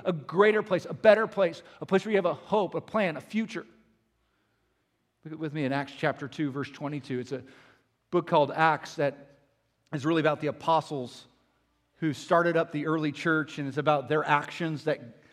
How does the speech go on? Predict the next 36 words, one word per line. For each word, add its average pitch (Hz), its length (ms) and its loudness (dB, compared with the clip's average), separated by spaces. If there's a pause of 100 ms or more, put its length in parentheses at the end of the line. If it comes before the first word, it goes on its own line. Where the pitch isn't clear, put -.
(220)
that 135 180 0
led 170 200 4
the 156 100 0
way 156 280 4
for 143 160 -8
the 131 80 -2
church 151 360 -6
to 160 140 -4
expand. 151 800 -4
And 123 240 -8 (800)
they 156 80 -2
start 202 260 2
preaching 190 400 -2
the 147 60 -2
gospel, 175 480 2
which 165 200 -2
means 160 240 -4
the 156 100 -4
good 180 240 0
news 170 280 -4
of 139 140 -6
Jesus. 185 540 -6 (300)
We 196 120 2
defined 220 400 2
the 190 60 0
gospel 180 500 4
last 165 340 2
week 170 240 -2
within 156 280 -2
three 170 240 -6
phrases. 151 540 -2
Here 160 140 -2
they 156 160 -2
are. 135 260 0 (720)
Real 165 160 0
simple. 143 500 -6